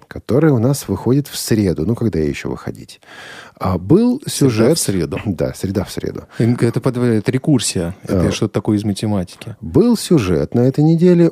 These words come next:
Speaker 1: о трудоустройстве для незрячих и слабовидящих людей. И, э, гостем этой программы был Константин Лапшин, э, который заведует недавно созданным при Центральном управлении вос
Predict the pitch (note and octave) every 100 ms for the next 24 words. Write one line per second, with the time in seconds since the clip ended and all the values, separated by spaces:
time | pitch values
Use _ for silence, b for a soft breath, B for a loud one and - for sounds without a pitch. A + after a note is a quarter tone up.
0 | - D#3 F#3+ F#3+ D#3+ D#3 D#3 - C#3+ C#3+
1 | A#2 - D2+ B1 F2 C3 B2 G2 A2+ -
2 | - F2+ F#2 F2+ G2+ - D2+ - - B
3 | B - - D3 D3+ C3 A2 A2+ G3 F3
4 | D3 A3 - D#3 C#3 A2 F#2+ F#2+ F2+ F2
5 | E2+ G#2+ G3 - C3 - B2+ A#2+ G3 D#3+
6 | D3+ - - C3+ B2 G2 - - - -
7 | - D#3+ D3 G#2 A2 A#2 D3+ C3+ A#2 -
8 | - F#2+ G#2 C3 C#3+ B2 - C3 B2 A#2+
9 | A2+ G2 - G#2 G2+ G2 - F#2 G2 F#2
10 | E2+ F#2 F#2+ G2 A2 F3 -